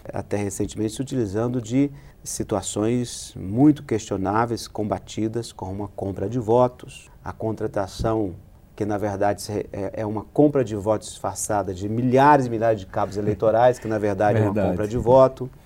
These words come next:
Speaker 1: Então, o Brasil fez mudanças importantes, mas não são ainda suficientes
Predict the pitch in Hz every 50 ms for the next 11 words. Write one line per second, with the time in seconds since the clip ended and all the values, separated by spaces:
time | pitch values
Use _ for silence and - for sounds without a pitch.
0 | - - - - 180 151 - - 104 107 117 135 151 151 - - - - - -
1 | - 98 107 110 104 98 90 95 120 131 147 - - - - - - - - -
2 | - - - 156 160 175 190 208 214 214 160 151 151 151 123 113 110 107 104 -
3 | - 95 90 92 107 98 - 127 127 - - - - 135 139 147 160 170 165 -
4 | 214 214 208 - - - - - - - - 127 135 139 143 127 127 143 151 160
5 | 180 202 208 - - - - - 127 127 131 139 156 160 165 - - - - -
6 | - - 123 113 110 107 107 120 123 131 139 135 143 139 139 139 - - - -
7 | 247 247 - - 226 - - - - 165 135 120 117 123 131 131 - 147 143 139
8 | - - - -